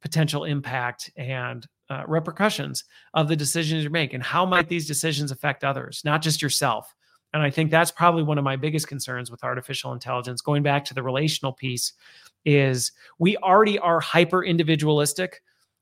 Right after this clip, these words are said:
We like to think of our lives and our decisions and everything we do just through the realm of, "Well, what's the impact to me?" instead of, "What's the impact to those around me? Who else potentially could be harmed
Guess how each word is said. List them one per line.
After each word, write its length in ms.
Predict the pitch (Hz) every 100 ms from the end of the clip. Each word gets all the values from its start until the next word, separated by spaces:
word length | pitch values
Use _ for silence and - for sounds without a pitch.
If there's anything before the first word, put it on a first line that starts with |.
| _
We 100 | 151
like 220 | 151 156
to 100 | 156
think 220 | 156 160
of 80 | 156
our 180 | 151 143
lives 440 | 135 147 151 147
and 100 | 139
our 120 | 131 131
decisions 600 | 131 160 151 156 151 131
and 140 | 131
everything 400 | 135 147 139 151
we 100 | 139
do 320 | 127 139 143
just 240 | 135 139 -
through 160 | 147
the 80 | 139
realm 320 | 123 131 135
of, 260 | 131 120 -
"Well, 220 | 143 131
what's 220 | 143 143
the 140 | 147 139
impact 480 | 135 131 135 -
to 100 | -
me?" 400 | 135 135 143 160 - _ _ _ _ _ _ _
instead 420 | 143 143 - 156 147
of, 300 | 135 123 - _ _ _
"What's 220 | 151 156
the 140 | 156 147
impact 520 | 135 135 127 - -
to 240 | - 139
those 240 | 131 131 127
around 380 | 123 120 120 113
me? 220 | - 123
Who 200 | - 156
else 380 | 151 135 - - _ _ _ _ _
potentially 460 | 151 143 135 - 131
could 260 | - 147
be 300 | 135 131 123 -
harmed 540 | - 135 127 120 110